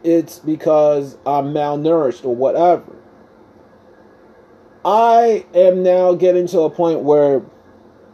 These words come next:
meditation feels like I'm falling asleep,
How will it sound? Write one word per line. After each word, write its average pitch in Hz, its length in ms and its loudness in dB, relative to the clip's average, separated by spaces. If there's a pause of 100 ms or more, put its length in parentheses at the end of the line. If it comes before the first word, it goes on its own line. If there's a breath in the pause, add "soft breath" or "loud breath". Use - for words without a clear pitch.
(640)
meditation 170 1160 -2 (2750)
feels 214 400 4
like 175 240 2
I'm 156 160 -4
falling 147 360 -2
asleep, 113 360 -16